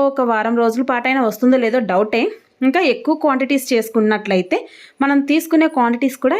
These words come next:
ఎక్కువగా తీసుకోవాలి. అంటే మనం కేజీ చికెను, రెండు కేజీల చికెన్ ఆ ప్రాసెస్లో చేసుకున్న గోంగూర ఇవన్నీ కూడా మసాలా దినుసులు అవన్నీ కూడాను క్వాంటిటీస్ అనేది పెంచుకోవాలి. తెలిసిందే కదండి. సరే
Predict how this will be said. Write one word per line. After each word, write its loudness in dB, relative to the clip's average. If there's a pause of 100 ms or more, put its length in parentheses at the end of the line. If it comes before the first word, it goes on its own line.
(160)
ఎక్కువగా 2
తీసుకోవాలి. -2 (140)
అంటే 0
మనం 2 (300)
కేజీ 2
చికెను, 0 (100)
రెండు 0
కేజీల -2
చికెన్ -4 (120)
ఆ 0 (100)
ప్రాసెస్లో -2
చేసుకున్న 0 (100)
గోంగూర 2 (540)
ఇవన్నీ 4
కూడా 0
మసాలా 0
దినుసులు -2
అవన్నీ 0
కూడాను 2
క్వాంటిటీస్ -2
అనేది 0
పెంచుకోవాలి. -6 (140)
తెలిసిందే 2
కదండి. 0 (760)
సరే 0